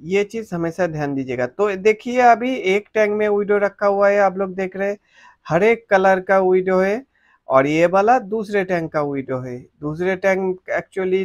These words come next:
छोटा है, इसलिए आप लोगों को ज्यादा लग रहा है, मगर दोनों टैंक में सेम ही अप्रॉक्स क्वांटिटी डाला गया है। गिन के तो डाला नहीं है, ऐसे ही पॉन्ड में बस वीडो उठा के लेके चला आता है। ठीक है, और वीडो ये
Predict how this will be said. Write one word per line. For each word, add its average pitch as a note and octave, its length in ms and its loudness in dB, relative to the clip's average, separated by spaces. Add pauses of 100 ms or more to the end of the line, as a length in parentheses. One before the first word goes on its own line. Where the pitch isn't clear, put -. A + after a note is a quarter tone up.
छोटा F3+ 340 -2
है, G3 220 0
इसलिए F3+ 260 -2
आप F3 140 2
लोगों F3+ 200 -2
को F#3 140 -2
ज्यादा E3+ 320 2
लग A3 240 2
रहा F#3 180 4
है, G#3 160 2
मगर G3+ 200 -2
दोनों F3+ 320 -4
टैंक F#3 280 -4
में G#3+ 100 -4
सेम F#3+ 380 -8
ही G#3 80 -2
अप्रॉक्स F3+ 460 -6
क्वांटिटी D#3+ 500 -6
डाला C3+ 280 0
गया B2 160 -8
है। A#2+ 120 -6
गिन C#3+ 240 -6
के G3+ 140 -4
तो C4 140 -2
डाला A3 300 4
नहीं G#3 240 -2
है, G#3 160 -2 (360)
ऐसे D3+ 280 4
ही G#3 80 6
पॉन्ड F#3+ 380 2
में G#3 220 0
बस F#3 240 0
वीडो F3 300 0
उठा F3+ 280 0
के F#3 140 -6
लेके F3 300 -2
चला D#3+ 320 2
आता D#3 300 2
है। A#3 160 0 (680)
ठीक G3+ 200 -4
है, C3 120 -8 (440)
और C#3+ 160 2
वीडो F#3 420 2
ये G#3 220 0